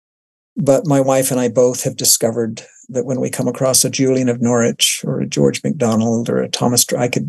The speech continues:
reel off a whole number of these, but it seems to me that there is such a beautiful, invisible church constituted of people who found a way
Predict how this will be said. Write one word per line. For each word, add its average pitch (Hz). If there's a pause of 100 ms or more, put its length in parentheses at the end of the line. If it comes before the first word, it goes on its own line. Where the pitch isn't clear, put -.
(160)
reel 139
off 120
a 127
whole 123 (360)
number 131
of 127
these, 107
but 127
it -
seems 165
to -
me 139
that 123
there 135
is 117
such - (760)
a 123
beautiful, 143
invisible 127
church - (1200)
constituted 139
of 123
people - (640)
who 127
found 143
a 139
way 127